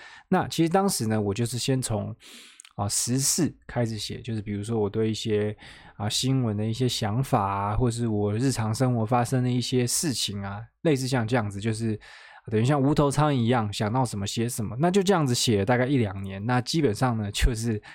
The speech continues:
完全没有起色，就是部落格可能有一点点流量，但是就是没有什么起色。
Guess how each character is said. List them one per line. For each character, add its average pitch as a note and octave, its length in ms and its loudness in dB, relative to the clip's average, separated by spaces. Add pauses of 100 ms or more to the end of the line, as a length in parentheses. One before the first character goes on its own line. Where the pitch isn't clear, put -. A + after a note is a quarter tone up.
(280)
完 C#3+ 120 4
全 D#3+ 140 2
没 D3 80 4
有 C#3+ 80 2
起 G#2 220 -6
色， G#2+ 240 -2
就 B2+ 120 -4
是 B2+ 120 -4
部 F#3+ 180 2
落 D#3+ 160 4
格 A2 100 0
可 A2 120 -4
能 G#2 120 -4
有 G#2 140 -6
一 D#3+ 80 -6
点 C3+ 180 2
点 A#2 220 0
流 G2 200 -2
量， G#2+ 220 0
但 C3 140 2
是 B2 60 2
就 A#2 80 0
是 A#2 120 -4
没 G#2 100 2
有 G#2 100 2
什 G#2 100 -4
么 F#2+ 80 -6
起 - 220 -8
色。 G#2+ 260 -4